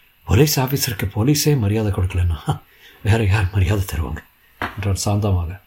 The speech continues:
"எனக்கு உபதேசம் தேவையில்லையா? போறியா? டிஸ்மிஸ் பண்ணிட்டு வா." "அது சுலபம் இல்ல." "என்ன சொன்ன?" மாயா குறுக்கிட்டு, "ரமேஷ், போங்க, போங்க" என்று அவனை அனுப்பி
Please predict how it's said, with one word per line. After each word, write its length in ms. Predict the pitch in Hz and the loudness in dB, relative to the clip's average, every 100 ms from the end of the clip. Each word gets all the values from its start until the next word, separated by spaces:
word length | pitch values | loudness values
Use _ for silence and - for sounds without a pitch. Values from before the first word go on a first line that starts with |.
| _ _ _ _ | _ _ _ _
"எனக்கு 220 | 101 104 110 | -2 2 4
உபதேசம் 380 | 143 151 139 | 6 4 2
தேவையில்லையா? 540 | 120 120 113 101 87 - _ _ _ _ _ | 2 2 2 0 -2 -6 _ _ _ _ _
போறியா? 520 | - 135 147 135 156 - - - | 4 6 6 2 0 -4 -18 4
டிஸ்மிஸ் 320 | 143 160 - | 4 4 0
பண்ணிட்டு 220 | 123 101 | 0 0
வா." 220 | 92 87 - _ _ _ _ _ _ _ - | 0 -2 -12 _ _ _ _ _ _ _ -6
"அது 240 | 98 104 | 0 0
சுலபம் 440 | 95 107 123 131 | 0 0 2 0
இல்ல." 240 | 107 95 - _ | 0 0 -4 _
"என்ன 180 | 92 113 | 2 4
சொன்ன?" 460 | 131 123 170 160 - - _ _ _ _ _ _ _ | 4 4 2 0 -8 -20 _ _ _ _ _ _ _
மாயா 240 | - 113 117 | -4 -2 0
குறுக்கிட்டு, 500 | 101 98 98 - 120 | 0 -2 -6 -6 -4
"ரமேஷ், 360 | 131 - - - _ | -2 -4 -8 -16 _
போங்க, 340 | - 127 131 - _ _ | -2 -2 -4 -8 _ _
போங்க" 400 | 143 151 151 151 _ _ _ _ _ _ | 2 4 2 -2 _ _ _ _ _ _
என்று 200 | 120 117 | -2 0
அவனை 220 | 110 110 | 2 2
அனுப்பி 460 | 104 117 117 143 | 2 0 -2 -6